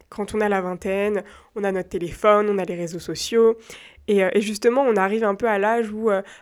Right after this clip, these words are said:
bah, on commence vraiment à apprécier de rester en contact avec ses potes, euh, on calcule même pas les gens qui sont chez nous, on est que sur notre téléphone, on aime bien aussi, euh, montrer un petit peu sa vie, et cetera. Et y a pas de souci avec ça,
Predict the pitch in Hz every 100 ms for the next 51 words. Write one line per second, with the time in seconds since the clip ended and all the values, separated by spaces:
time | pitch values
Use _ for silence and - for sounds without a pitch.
0 | - 214 214 226 226 214 233 247 214 196
1 | - 208 233 214 196 196 190 196 196 202
2 | 175 160 - 180 233 240 240 - - -
3 | _ _ 196 180 202 190 208 208 208 202
4 | 202 202 190 190 - - 190 - 208 214
5 | 214 185 175 175 _ 254 - 214 185 196
6 | 175 196 240 247 254 - - - - 247
7 | 240 240 247 240 - 240 226 185 170 202
8 | 202 - 202 190 - 196 190 190 190 240
9 | 226 190 196 226 - _ - - 220 208
10 | 269 277 - 240 - 226 196 190 - 247